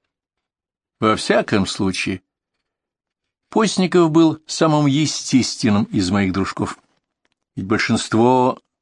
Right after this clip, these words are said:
из них двулики. Говорят что-то, кого-то изображают и смотрят на тебя со стороны достаточно убедительно.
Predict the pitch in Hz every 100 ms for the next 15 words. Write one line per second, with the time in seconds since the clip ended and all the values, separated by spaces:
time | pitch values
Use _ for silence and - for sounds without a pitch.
0 | - 98 82 110 117 98 90 101 104 175
1 | 147 - - _ _ _ _ _ _ _
2 | _ _ _ _ _ - 107 170 226 220
3 | - - 180 175 143 147 127 104 95 95
4 | 95 110 151 190 160 - - - - 120
5 | 113 - 202 190 175 160 139 139 143 139
6 | 135 - 123 107 95 - _ _ 113 113
7 | - 123 113 - 113 123 107 107 87 92
8 | - 95